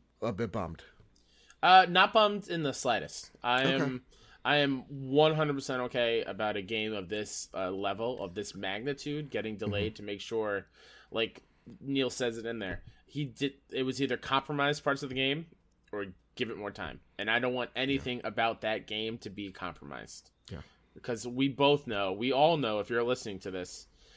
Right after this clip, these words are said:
Speaker 2: um, what a Naughty Dog quality game is and how special it is. So
Speaker 1: Mm-hmm.
Speaker 2: why would you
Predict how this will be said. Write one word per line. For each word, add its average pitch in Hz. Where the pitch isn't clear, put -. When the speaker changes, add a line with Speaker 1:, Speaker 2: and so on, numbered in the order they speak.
Speaker 2:
um, 95
what 123
a 113
Naughty 113
Dog 101
quality 104
game 95
is 71
and 101
how 107
special 95
it 73
is. 69
So -
Speaker 1:
Mm-hmm. 104
Speaker 2:
why 113
would 110
you 110